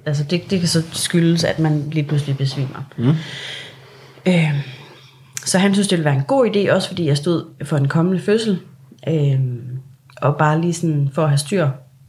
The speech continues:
Speaker 1: på mig, og også være sikker på, at det ikke skete en dag, jeg er ude at køre bil, eller
Speaker 2: Ja.
Speaker 1: et eller andet. Ja. Øhm. Men ja,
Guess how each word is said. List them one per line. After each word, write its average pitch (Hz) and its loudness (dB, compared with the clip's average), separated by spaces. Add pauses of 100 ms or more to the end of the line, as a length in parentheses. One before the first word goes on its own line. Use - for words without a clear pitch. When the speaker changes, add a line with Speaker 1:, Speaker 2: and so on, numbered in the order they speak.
(200)
Speaker 1:
på 156 -4
mig, 156 0
og 147 -4 (640)
også 156 0
være 139 4
sikker 151 -2
på, 147 0
at 131 -4
det 143 0
ikke 151 2
skete 160 -2
en 139 2
dag, 147 2
jeg 139 2
er 87 -2
ude 151 -2
at 156 -2
køre 131 -2
bil, 143 0
eller 117 -4 (480)
Speaker 2:
Ja. 110 4 (100)
Speaker 1:
et 151 4
eller 131 2
andet. - -10 (140)
Ja. 120 0 (680)
Øhm. 131 0 (2000)
Men 160 4
ja, 151 0